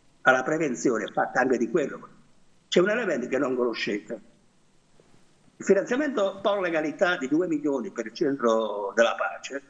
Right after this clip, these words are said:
ha un progetto gemello per la caserma dei Carabinieri di S-, Scanzano. Quello è partito, quell'altro no.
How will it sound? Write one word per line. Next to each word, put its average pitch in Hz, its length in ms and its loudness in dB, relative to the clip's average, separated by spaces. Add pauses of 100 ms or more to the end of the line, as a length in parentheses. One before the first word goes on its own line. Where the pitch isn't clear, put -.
(300)
ha 208 160 6
un 196 120 -2
progetto 165 400 0
gemello 117 840 -2 (420)
per 170 140 0
la 185 100 2
caserma 147 760 0 (320)
dei 127 140 2
Carabinieri 123 960 -2 (260)
di 165 140 4
S-, - 240 -12
Scanzano. - 680 -2 (1300)
Quello 359 220 4
è - 60 -6
partito, 180 580 -6
quell'altro 165 400 0
no. - 180 -14